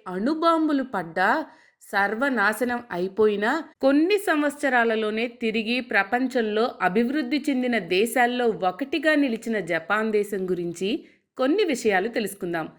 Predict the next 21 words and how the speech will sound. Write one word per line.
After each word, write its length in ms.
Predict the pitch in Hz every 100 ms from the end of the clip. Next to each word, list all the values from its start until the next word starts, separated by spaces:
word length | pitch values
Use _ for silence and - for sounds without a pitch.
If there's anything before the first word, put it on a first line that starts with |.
| _ _ -
జపాన్ 680 | 175 220 226 311 339 392 269
ఎంత 540 | 214 214 233 302 -
చిన్నది 420 | 226 233 240 262
అంటే, 560 | 240 190 185 196 311 - _ -
మన 180 | 220 247
ఇండియాని 960 | 226 208 240 330 339 285 240 233 233 -
ఎయిట్ 360 | 208 285 311 - -
పార్ట్స్‌గా 460 | 185 202 - 233
డివైడ్ 480 | 240 190 175 190 190
చేస్తే, 480 | 202 196 196 262 415 - _ -
అందులో 440 | 190 247 320 339
ఒక 240 | 320 247 226
పార్ట్ 500 | - 190 196 226 254
కన్నా 340 | 247 233 220
కూడా 340 | 208 196 185
చిన్నది 600 | 185 185 220 202 220 196
ఈ 340 | 226 285 - 202
జపాన్. 500 | 160 170 - 165 156 - _ _ -
కానీ 480 | 170 180 240 370 - _ _
అభివృద్ధిలో 760 | 175 185 302 349 320 269 277 247
మాత్రం 540 | 185 160 - 185 226